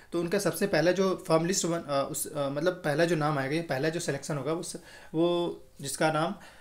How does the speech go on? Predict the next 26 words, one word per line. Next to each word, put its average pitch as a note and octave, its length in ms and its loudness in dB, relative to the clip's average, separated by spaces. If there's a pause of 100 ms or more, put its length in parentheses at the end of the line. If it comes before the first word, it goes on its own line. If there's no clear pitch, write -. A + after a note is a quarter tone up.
(280)
अ, C#3 340 -4
जो D#3+ 120 -2
सिलेक्टेड E3 420 4
लिस्ट E3+ 160 0
में E3+ 60 0
उनको D#3 200 0
पहले D3+ 260 0
मौका D3+ 240 -2
मिलेगा, D3 420 -4
उसके E3+ 200 2
बाद F#3 80 6
जो G3 80 4
चांस G3 340 2
में F#3+ 80 2
है F3+ 160 0
उनको D#3 540 0
दोबारा C#3 280 2
मौका A#2+ 260 -8
मिलेगा। A#2 220 -8
अब - 160 2
चांस F#3 320 4
में G3 80 2
वेटिंग G3 480 2
कैसे G#3+ 200 0
क्लियर F#3+ 240 2
होगा, G#3 200 -2